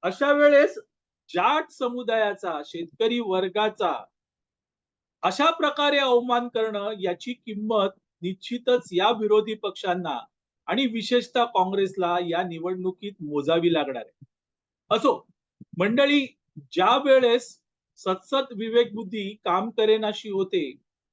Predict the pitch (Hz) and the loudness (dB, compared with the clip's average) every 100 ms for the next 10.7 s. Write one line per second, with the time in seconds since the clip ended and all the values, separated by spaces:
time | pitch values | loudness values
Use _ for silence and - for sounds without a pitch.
0 | _ 175 190 226 240 240 240 - - _ | _ 0 2 4 6 6 4 0 -20 _
1 | _ 175 175 240 247 - 220 220 226 185 | _ -6 0 0 0 -2 -4 -4 -8 -8
2 | 170 170 170 220 214 214 214 196 180 190 | -4 -2 0 0 2 2 2 2 -2 -2
3 | 185 185 180 165 147 - _ _ _ _ | -4 -4 -4 -6 -6 -10 _ _ _ _
4 | _ 214 220 214 190 214 254 247 247 233 | _ -4 -4 -2 2 2 2 2 2 2
5 | 214 190 190 175 151 170 _ _ _ _ | -4 -2 -2 -4 -8 -12 _ _ _ _
6 | _ _ 160 202 220 190 180 185 190 - | _ _ -2 0 0 -2 -2 -4 -8 -14
7 | _ _ _ _ - 156 170 220 220 214 | _ _ _ _ -2 0 0 0 2 4
8 | 202 208 190 196 196 165 - 190 202 196 | 4 2 -2 0 2 0 0 0 2 2
9 | 185 - 185 170 - _ _ _ _ _ | 0 -4 -8 -8 -10 _ _ _ _ _
10 | 196 202 170 165 156 143 | 0 0 -2 -8 -8 -10